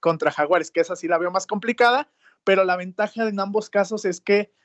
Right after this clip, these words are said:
los equipos que van, que tienen un enfrentamiento directo con los Steelers van de visita. Los Bills van a Miami, que no va a ser fácil porque los dos, el equipo que gane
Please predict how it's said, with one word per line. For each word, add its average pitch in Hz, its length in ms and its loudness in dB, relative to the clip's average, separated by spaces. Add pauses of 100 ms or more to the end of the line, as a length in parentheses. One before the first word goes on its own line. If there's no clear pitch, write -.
(120)
los 175 200 2
equipos 240 460 -2
que 170 220 0
van, 185 420 0
que 160 100 -2
tienen 196 340 -4
un 208 120 -4
enfrentamiento 175 600 -2
directo 190 360 2
con 196 120 -2
los 180 140 -2
Steelers 185 440 0
van 175 200 -2
de 180 80 -2
visita. 143 460 -6
Los 135 220 -6
Bills 214 240 2
van 220 160 2
a 196 60 0
Miami, 208 480 -2 (380)
que 175 140 2
no 196 120 0
va 277 80 0
a - 40 -4
ser 247 220 -4
fácil 240 400 -4
porque - 300 -6
los 143 200 -4
dos, 220 260 -2
el 180 140 0
equipo 277 400 -4
que 208 140 0
gane 330 360 -2